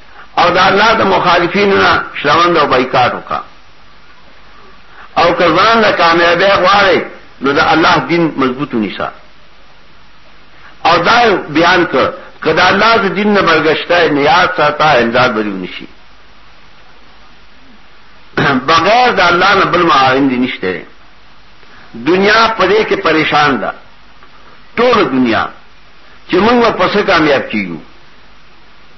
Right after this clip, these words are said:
<clears throat> او دولتونه کورونه په دې لګوي. امریکا آرامه ده، ایټم بم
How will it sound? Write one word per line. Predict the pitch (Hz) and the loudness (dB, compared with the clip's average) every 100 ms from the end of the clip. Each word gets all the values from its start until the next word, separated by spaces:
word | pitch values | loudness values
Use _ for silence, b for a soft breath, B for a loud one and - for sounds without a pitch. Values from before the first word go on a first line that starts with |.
| - - - - - - | -20 -20 -20 -20 -20 -8
<clears throat> | 135 139 139 - | -4 -2 -4 -2
او | 196 180 | 2 2
دولتونه | 156 202 208 202 233 247 | 2 0 0 0 0 0
کورونه | 208 - 196 202 208 | 0 0 0 2 0
په | 180 | 0
دې | 160 165 | 0 0
لګوي. | 147 123 131 - - - | 0 0 -2 -4 -12 -8
امریکا | 139 165 175 180 196 | -2 0 0 0 2
آرامه | 202 196 202 196 | 2 2 2 2
ده، | 185 | 2
ایټم | 160 165 165 | 2 0 0
بم | 156 175 | 0 0